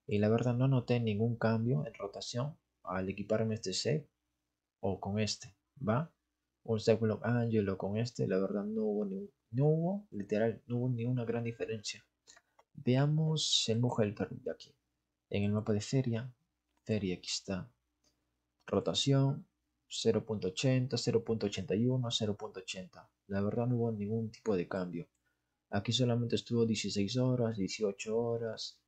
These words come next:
Y aquí la rotación bajó, por ende. Aquí seguramente habré estado grabando un video y tuve que desconectar el personaje, cero punto setenta y cinco igualmente,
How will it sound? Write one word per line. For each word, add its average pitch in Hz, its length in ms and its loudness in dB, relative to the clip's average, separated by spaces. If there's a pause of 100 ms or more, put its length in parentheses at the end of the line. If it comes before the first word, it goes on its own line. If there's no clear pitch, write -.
(100)
Y 98 320 -10
aquí 98 200 -4
la 110 120 6
rotación 110 420 0
bajó, 117 320 2
por 95 180 0
ende. 87 320 -6 (600)
Aquí 104 220 -6
seguramente 110 500 2
habré 101 160 4
estado 104 240 0
grabando 98 360 0
un 87 80 -6
video 127 520 4
y 107 60 0
tuve 107 260 0
que 101 100 0
desconectar 95 540 -4
el 95 100 -6
personaje, 120 560 -4
cero 101 260 -10
punto 92 240 -12
setenta 85 380 -10
y 90 40 -6
cinco 139 420 -2
igualmente, 104 640 -4